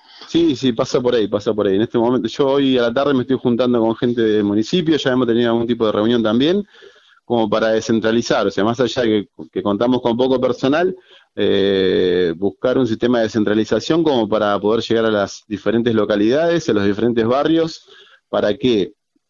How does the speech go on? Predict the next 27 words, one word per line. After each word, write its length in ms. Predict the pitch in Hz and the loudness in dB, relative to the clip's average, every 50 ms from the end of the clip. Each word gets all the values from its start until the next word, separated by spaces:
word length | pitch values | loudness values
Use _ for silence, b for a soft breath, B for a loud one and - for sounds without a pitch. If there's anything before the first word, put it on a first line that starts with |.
| _ | _
respetando 760 | 87 87 90 98 101 98 - 110 104 98 123 135 143 151 147 | -10 -8 -4 -4 -4 -2 -2 -2 -2 -2 0 0 0 2 0
el 100 | 143 127 | 0 0
protocolo 840 | 131 127 127 123 127 127 - 170 170 160 156 143 131 120 110 107 | 0 0 0 0 0 0 0 0 0 2 2 2 2 2 2 2
de 600 | 104 101 101 98 98 98 95 95 95 95 95 95 95 | 2 2 2 2 2 2 0 0 2 0 0 0 0
teniendo 380 | 98 104 107 110 110 104 104 | 0 2 2 2 2 0 0
casi 200 | 98 110 104 98 | 0 -2 -4 -2
un 100 | 98 104 | -2 -2
metro 200 | 107 107 95 110 | -2 0 0 0
y 40 | 107 | 0
medio 220 | 107 107 110 107 104 | 0 0 2 2 2
de 60 | 104 | 0
distancia, 840 | 107 104 - 147 147 147 147 143 139 135 127 120 - - 120 117 110 | 0 0 -2 -2 0 0 0 0 0 0 0 -2 -2 0 0 0 0
más 160 | 104 101 98 | 0 -2 -2
los 120 | 95 92 90 | -2 -4 -4
barbijos 800 | 92 95 95 113 127 135 135 131 123 110 - 120 113 104 - | -4 -2 -2 0 0 0 0 0 0 0 0 -2 -2 -2 -2
y 80 | 101 87 | -6 -6
todo, 480 | - - 113 117 117 117 113 107 - - B B B B B B B B | -4 -2 -2 0 0 0 0 -2 -4 -8 B B B B B B B B
y 100 | - 92 | -16 -8
todo 340 | - 117 123 127 123 123 120 | -4 -2 0 0 0 0 0
lo 160 | 113 107 104 | 0 0 0
que 220 | 98 101 101 98 98 | 0 0 0 0 2
a 100 | 98 95 | 0 0
la 80 | 95 | -2
seguridad 680 | - - 107 101 101 101 104 110 113 117 113 113 104 98 | -2 -2 0 0 2 2 2 2 0 0 0 0 0 0
e 60 | 95 | 0
higiene 520 | 95 92 92 - 117 110 117 107 104 101 98 | -2 -2 -2 -2 0 2 2 2 0 0 0
representa, 720 | 98 101 98 98 104 - 151 151 170 165 185 185 180 | -2 -2 -2 -2 -2 -2 -2 -2 0 0 -2 -2 -4